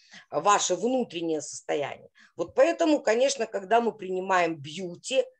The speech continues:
у нас изменяется и внешность, потому что идет работа с органами, с биохимией, с внутренней, с внутренними проблемами, которые, конечно, в нашем организме достаточно много,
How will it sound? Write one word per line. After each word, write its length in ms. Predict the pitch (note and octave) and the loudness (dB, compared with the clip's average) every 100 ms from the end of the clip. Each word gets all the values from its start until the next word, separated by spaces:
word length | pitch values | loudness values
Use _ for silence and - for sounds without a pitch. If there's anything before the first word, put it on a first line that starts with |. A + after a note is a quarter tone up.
| _ _ - | _ _ -6
у 60 | F#3 | 0
нас 320 | G3 F#3 - | 2 0 -2
изменяется 800 | G3 E3+ G#3 G#3 F#3+ G3 F#3+ G#3+ | -8 -6 -4 0 0 0 -2 -4
и 80 | G#3+ | -4
внешность, 600 | B3+ C4+ G#3+ - C#3 - | -4 0 0 0 -10 -10
потому 340 | C#3+ D#3+ G3 | -8 -4 -4
что 240 | F3 - - - | -4 -6 -8 -8
идет 560 | G#3 D#3 F3+ A3+ C4 - - _ | -10 -10 -4 2 2 0 -20 _
работа 840 | - F#3+ F3+ D#3 G3+ A#3+ B3 A3 - _ | 0 2 2 0 2 2 4 0 -2 _
с 280 | - - - - | -16 -12 -12 2
органами, 880 | C4 D4+ B3 G3+ F#3+ F3 D3 C3+ - _ | 6 6 4 2 2 0 -6 -8 -14 _
с 160 | A2+ B2+ | -16 -10
биохимией, 1000 | E3 C4+ C4 - - C4+ C#4+ C#4 A#3+ F#3+ | -2 2 2 0 -6 0 0 4 4 2
с 140 | - | -2
внутренней, 760 | E3+ G#3 F#3 D3+ D3 C#3 B2 - - | -8 -4 -4 -6 -8 -8 -10 -14 -20
с 160 | - - | -14 -6
внутренними 800 | G#3+ C4 C#4+ D4+ B3+ C4 B3+ A#3 | 2 4 6 4 2 -4 -2 -4
проблемами, 800 | G#3 G3+ G3 G3 - D3+ C#3 C3 _ _ | -2 -2 -2 -2 -2 -2 -8 -10 _ _
которые, 420 | - - G#3+ G#3 | -10 2 4 4
конечно, 640 | F#3+ F3+ F#3+ A#3+ A#3+ G#3+ - - - | 2 0 2 2 0 -6 -10 -18 -4
в 60 | |
нашем 400 | F#3+ F3 - F3 | 0 2 0 -2
организме 640 | E3+ E3+ F3 A3 G#3+ G#3 - _ | 0 2 2 0 -2 -4 -8 _
достаточно 720 | D#3+ D#3+ F3+ F3+ E3+ - D3+ | -6 -2 0 0 -4 -8 -4
много, 480 | D3+ D#3+ D#3+ D#3 | -4 -2 -2 -4